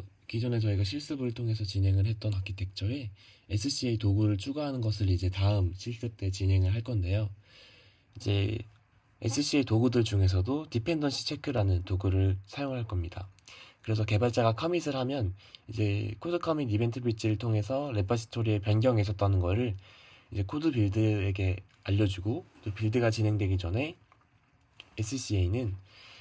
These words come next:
이게 솔루션별로 조금 다를 수 있습니다. 솔루션별로 다를 수 있는데, 저희는 이제 디펜던시 체크라는 도구를 사용을 하기 때문에 빌드 아-, 아티팩트에서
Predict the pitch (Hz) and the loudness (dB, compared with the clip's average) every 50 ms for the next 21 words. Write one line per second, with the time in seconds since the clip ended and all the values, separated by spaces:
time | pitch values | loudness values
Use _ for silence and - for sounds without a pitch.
0 | - - - _ 110 110 - 110 104 104 101 - 175 190 208 220 202 185 190 175 | -20 -20 -16 _ -14 -12 -10 -8 -8 -8 -4 -2 -2 0 0 0 0 0 -2 0
1 | 147 143 135 131 117 113 127 117 113 104 - 110 110 123 127 123 - 110 98 90 | 2 2 4 4 2 2 0 0 0 0 2 2 2 4 2 2 2 0 0 0
2 | - - - 82 78 - - 104 98 95 95 - 131 147 160 160 170 165 160 147 | 0 -2 -6 -6 -6 -2 -2 0 0 0 -2 0 0 0 0 0 0 -2 -2 -2
3 | 143 131 123 107 - 110 104 107 110 - 104 90 85 85 82 87 90 110 117 101 | -2 -2 -2 -2 0 0 0 0 0 0 -2 -2 0 -2 -2 -2 0 0 0 0
4 | 90 - - - - - - - - - _ - 107 107 110 110 107 95 90 85 | -2 -4 -10 -16 -20 -18 -18 -20 -20 -18 _ -2 2 2 4 4 6 4 4 4
5 | 92 90 92 - 95 - 165 156 151 151 151 139 131 131 120 113 - 165 - - | 2 2 0 -2 -2 0 0 0 0 0 -2 -2 -4 -4 -4 -4 -6 -6 -4 -2
6 | 165 160 143 117 104 101 101 95 95 95 95 92 107 101 98 95 95 131 135 135 | -2 2 4 4 4 6 6 4 4 2 2 2 2 4 4 2 2 0 -2 -2
7 | 131 120 117 123 117 113 110 - 92 87 85 82 92 110 113 95 95 - - _ | -2 -2 -2 -2 -2 -2 -2 0 -2 -2 0 0 0 0 0 -2 -2 -6 -12 _
8 | - - - - - - - - - - 123 123 131 139 113 101 95 - - - | -20 -20 -20 -20 -20 -20 -20 -6 0 0 2 6 8 8 8 8 4 -2 -4 -4
9 | 101 - - - 107 101 - - 104 95 95 98 135 139 147 151 | -4 -2 -2 -2 -2 -4 -2 0 0 0 2 2 0 0 0 -2